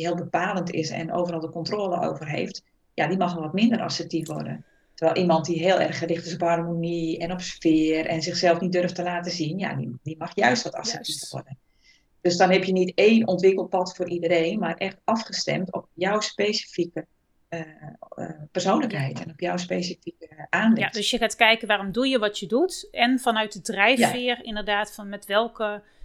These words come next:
Speaker 2: motivatie eigenlijk is datgene wat je aan het doen bent.
Speaker 1: Ja,
Speaker 2: Ja.
Speaker 1: precies. Ja.
Speaker 2: Ja.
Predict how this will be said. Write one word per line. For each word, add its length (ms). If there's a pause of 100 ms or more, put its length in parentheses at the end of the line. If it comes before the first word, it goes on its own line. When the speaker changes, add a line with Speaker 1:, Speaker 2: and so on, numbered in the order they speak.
(160)
Speaker 2:
motivatie 800
eigenlijk 400
is 180
datgene 480
wat 200
je 60
aan 80
het 120
doen 180
bent. 440 (760)
Speaker 1:
Ja, 140
Speaker 2:
Ja. 100
Speaker 1:
precies. 540 (260)
Ja. 200
Speaker 2:
Ja. 240